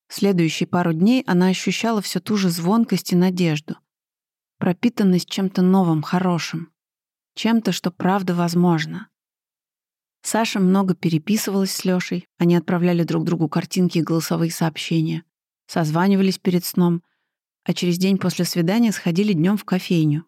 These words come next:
всего на полчаса, потому что Леша сбежал из студии, наврав, что к врачу, попросив стажера-психолога присмотреть за пациентами, среди которых был и Женя.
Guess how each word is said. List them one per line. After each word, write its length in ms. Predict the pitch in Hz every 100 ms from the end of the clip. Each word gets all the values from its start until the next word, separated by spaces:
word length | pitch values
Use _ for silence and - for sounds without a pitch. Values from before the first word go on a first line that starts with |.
| _ _
всего 300 | - 165 180
на 100 | 180
полчаса, 600 | 190 190 185 190 - 160
потому 360 | - - 151 156
что 200 | - 156
Леша 300 | 180 190 165
сбежал 420 | 147 160 165 156
из 100 | 147
студии, 540 | - - 214 180 165 - _ _ _ _
наврав, 380 | 170 165 170 180
что 160 | - -
к 80 | 170
врачу, 420 | 165 - 147 170 _ _
попросив 440 | 165 170 160 185
стажера-психолога 1000 | - - 170 175 165 - 151 - 214 190 -
присмотреть 580 | 160 160 170 160 175
за 100 | 160
пациентами, 600 | - - - 208 202 175
среди 300 | 170 175 165
которых 400 | 156 160 185 175
был 180 | 165 175
и 60 | 170
Женя. 400 | 170 143 139